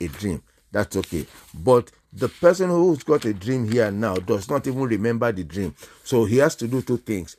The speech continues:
He has to be able to know what my dream is and again tell me the interpretation of my dream. Can you imagine that? The king had a dream that troubled him and his sleep was taken away from him.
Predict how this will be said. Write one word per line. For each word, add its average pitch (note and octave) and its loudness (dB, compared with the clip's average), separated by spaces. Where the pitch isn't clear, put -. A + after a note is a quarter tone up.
He A#2+ 0
has E3 2
to D#3 -8
be B2 0
able C#3 -2
to G2 -4
know C3+ 4
what C3 -2
my G2 -4
dream A2+ -4
is F2+ -4
and G#2 -2
again C3 2
tell D3 0
me C#3 -4
the A2+ -4
interpretation B2 -6
of A#2 -4
my A2+ -2
dream. D#3 -2
Can C3+ 0
you F#3 0
imagine C#3+ 2
that? G#2 0
The A2+ 0
king F3+ 0
had C#3+ 4
a A2 2
dream A#2+ 0
that G2+ -2
troubled B2 0
him F2+ -4
and F#2+ -2
his G2+ -2
sleep C#3+ -2
was G#2 0
taken A#2+ -4
away G#2 4
from F2+ -4
him. F#2+ -4